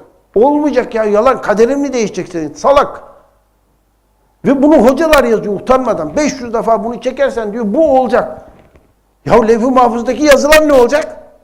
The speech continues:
Ha, onu da uyduruyor hemen. "Zaten," diyor, "bunu çekeceğin için bu olacaktı, o yazılmıştı oraya," diyor. Ayıp ya. Kendi rezilliğini örtmek için kılıf arıyor bir de utanmadan.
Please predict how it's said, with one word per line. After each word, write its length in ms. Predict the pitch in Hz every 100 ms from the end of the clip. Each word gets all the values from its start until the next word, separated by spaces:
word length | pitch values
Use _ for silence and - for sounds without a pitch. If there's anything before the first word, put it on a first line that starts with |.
| _
Ha, 180 | 233 254
onu 160 | 254
da 100 | 302
uyduruyor 460 | 311 285 247 311 320
hemen. 260 | 254 165 - -
"Zaten," 520 | 139 226 240 311 320
diyor, 180 | 285 202
"bunu 200 | 240 269
çekeceğin 440 | 247 233 - 320
için 300 | 294 190 214
bu 260 | 233 330 262
olacaktı, 380 | 240 208 - 254
o 140 | 311
yazılmıştı 600 | 339 269 254 277 294 285
oraya," 320 | 214 185 160 127
diyor. 160 | 117 - _ _ _ _ _
Ayıp 300 | 107 135 -
ya. 120 | 101 123 _ _ _ _ _ _ _ _ _ _ _ _ _ _ _
Kendi 360 | 170 196 269
rezilliğini 680 | 254 220 170 202 202 226 302
örtmek 480 | 277 - - 330 226
için 360 | - 294 285 -
kılıf 300 | - 262 294
arıyor 280 | 262 131 220
bir 80 | 190
de 100 | 143
utanmadan. 560 | 165 202 208 185 143